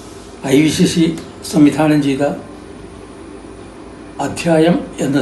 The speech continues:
സിനിമയും ഉൾപ്പെടും. പക്ഷേ ഞാൻ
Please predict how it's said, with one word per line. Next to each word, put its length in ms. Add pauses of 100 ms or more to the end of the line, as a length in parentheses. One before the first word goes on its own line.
സിനിമയും 360
ഉൾപ്പെടും. 320 (1700)
പക്ഷേ 260 (880)
ഞാൻ 120